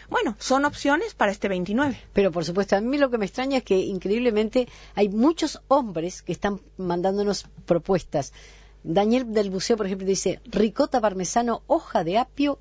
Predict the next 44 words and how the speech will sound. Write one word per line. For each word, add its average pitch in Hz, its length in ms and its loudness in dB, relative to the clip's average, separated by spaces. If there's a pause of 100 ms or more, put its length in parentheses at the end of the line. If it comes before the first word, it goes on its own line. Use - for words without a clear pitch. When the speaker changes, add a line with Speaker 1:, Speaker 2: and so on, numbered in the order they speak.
Speaker 2:
y 262 140 -2
nuez. 131 500 -6
Speaker 1:
Mm, 370 720 -2
delicioso. 175 560 -6
Hinojo 247 420 2
también 175 360 -2
tiene 180 260 -4
una 208 280 0
variable 185 380 2
esa 175 120 0
Speaker 2:
Bien, 131 100 0
Speaker 1:
receta. 175 180 -10
Speaker 2:
vamos 277 240 0
a 240 60 -10
seguir, 208 340 -4
pero 190 140 0
vamos 185 160 -2
a - 20 -10
hacer 180 140 -2
aquí 180 180 -6
una 233 140 0
pausa 269 400 -2
y 202 40 -6
luego 190 220 -4
seguimos 180 320 -4
con 208 160 -2
ñoquis 277 380 -2
o - 120 0
con 180 160 0
otra 160 200 -4
cosa. 131 260 -12
Bien. 147 140 -6
Speaker 1:
Bárbaro. 196 320 0 (2250)
Speaker 2:
Y 220 100 2
bueno, 220 200 4
y 190 60 0
aquí 190 200 -2
seguimos 202 340 0
con 196 180 0
Maru 180 180 4
escuchando 170 500 0
a 165 40 4
Beatriz 160 280 -2
Fenner 165 320 2